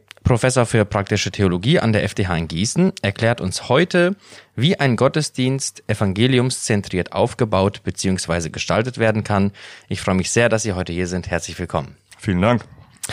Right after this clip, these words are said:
Speaker 1: Herr Bartholome, Sie haben sich als ehemaliger Pastor einer Freikirche intensiver mit freikirchlichen Gottesdiensten auseinandergesetzt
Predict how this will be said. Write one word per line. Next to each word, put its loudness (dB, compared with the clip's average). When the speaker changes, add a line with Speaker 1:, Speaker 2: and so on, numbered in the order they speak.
Speaker 1:
Herr 0
Bartholome, 4
Sie 2
haben 2
sich -4
als -2
ehemaliger 4
Pastor 0
einer 0
Freikirche 0
intensiver 2
mit 2
freikirchlichen 0
Gottesdiensten 0
auseinandergesetzt 0